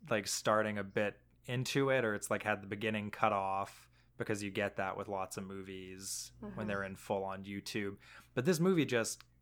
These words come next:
Speaker 1: starts right into it and the action of it, and then you get the credits, like, oh, the movie, th-, it, it just begins this way. It doesn't even have, like, a studio logo up top or anything. It just begins. And you get the
Speaker 2: Mm-hmm.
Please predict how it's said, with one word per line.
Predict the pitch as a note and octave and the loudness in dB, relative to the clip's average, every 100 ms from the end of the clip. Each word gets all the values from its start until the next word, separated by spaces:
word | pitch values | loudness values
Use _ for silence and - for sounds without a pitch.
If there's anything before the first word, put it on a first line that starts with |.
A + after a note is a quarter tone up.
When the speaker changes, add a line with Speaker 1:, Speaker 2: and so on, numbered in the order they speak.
| _ | _
Speaker 1:
starts | - - - B2+ A#2+ - | -4 0 6 6 6 2
right | A2 A#2 G#2+ | 2 4 4
into | A2+ A2 - G#2 | 0 -2 -2 -2
it | G2+ | -2
and | G#2+ G#2 G2+ G2 | -4 -4 -8 -4
the | G#2+ - | -4 0
action | A2 G#2+ - A#2+ | 2 2 0 -2
of | G2+ | -2
it, | G2+ G#2 | -2 -4
and | A2 | -2
then | G#2+ G#2+ | -2 -2
you | |
get | G#2+ A2 | 0 0
the | G2+ | -2
credits, | - A#2 A2+ G#2+ | 0 4 4 2
like, | G2+ - | -4 2
oh, | C3 G#2+ | 4 4
the | |
movie, | G#2 A#2+ A2+ A2 G2+ G2+ - _ _ _ _ _ _ _ _ - | 2 0 0 0 -2 -6 -14 _ _ _ _ _ _ _ _ 6
th-, | C#3 D3+ | 8 8
it, | A#2+ | 4
it | B2 | 2
just | A#2+ A2 | 2 0
begins | - G2+ A#2+ C#3 | -2 0 2 2
this | A2 G2 | 0 -2
way. | G#2+ G2 | 0 -2
It | |
doesn't | G2 G#2 G#2+ | 0 -2 -2
even | G#2 G2+ | -6 -2
have, | G#2 G2+ | 0 0
like, | G2 G2+ | -2 -6
a | |
studio | - - G#2 G#2+ G#2+ G#2 G#2 G#2 G#2 G#2 - - | -8 -4 -2 0 0 0 -2 -4 -4 -6 -10 -8
logo | A#2 G#2 G#2 G#2+ G#2 | -2 2 2 2 0
up | G2 | -2
top | - F#2+ G2+ - | -2 -2 -2 -2
or | |
anything. | G2+ G2 G2 A2 G2+ | -4 -4 -6 -6 -8
It | |
just | F#2 G2 - | -6 -8 -4
begins. | G#2 G#2 G#2+ G#2 G2+ G2+ G2+ - _ - | -4 -2 -2 -4 -8 -10 -10 -12 _ 2
And | C#3 | 2
you | A#2+ | 6
get | B2+ A#2 | 6 6
the | A#2 G#2+ | 4 4
Speaker 2:
Mm-hmm. | G2 | 2